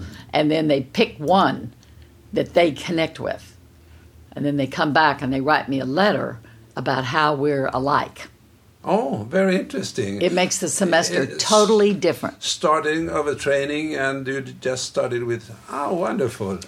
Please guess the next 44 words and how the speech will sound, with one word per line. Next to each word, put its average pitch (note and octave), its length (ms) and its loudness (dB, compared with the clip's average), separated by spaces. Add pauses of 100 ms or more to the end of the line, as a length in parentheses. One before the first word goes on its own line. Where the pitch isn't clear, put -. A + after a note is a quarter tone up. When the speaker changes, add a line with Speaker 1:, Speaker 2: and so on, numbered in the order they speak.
(200)
Speaker 1:
So G3+ 300 6
I A3+ 260 6
have, E3+ 340 2
um, D3 420 4 (880)
a G3 40 6
sense A3+ 380 2
of D#3+ 140 0
containing F3+ 640 0
multitudes. D#3+ 760 0
Speaker 2:
Yeah. G2 80 -8 (240)
Speaker 1:
So F3 220 4
when D#3 140 2
I D#3 80 4
read D#3 320 2
Whitman, D#3 500 4 (320)
you E3+ 100 -2
know, G#2 80 0
do C#3 200 0
I C3 100 2
contradict C#3+ 640 -2
myself? B3 680 -4 (540)
Yes, A3+ 400 2
I B3+ 100 -4
contradict B2 640 -4
myself. - 640 -10
I A#2+ 120 4
Speaker 2:
Can G3+ 200 -4
Speaker 1:
contain F#3 320 4
Speaker 2:
you, F#3 40 -2
can F#3 180 4
you, F3 160 6
uh, E3+ 40 2
Speaker 1:
multitudes. D#3 380 -4
Speaker 2:
give D#3+ 120 2
us D3+ 180 0
some C#3+ 260 -2
context C3 520 -4
about A#2+ 280 -2
this, A2+ 340 -2
uh, G#2+ 400 0
w-, - 220 -4
the B2 120 2
Whitman A#2+ 460 0
poem? G#2+ 440 -2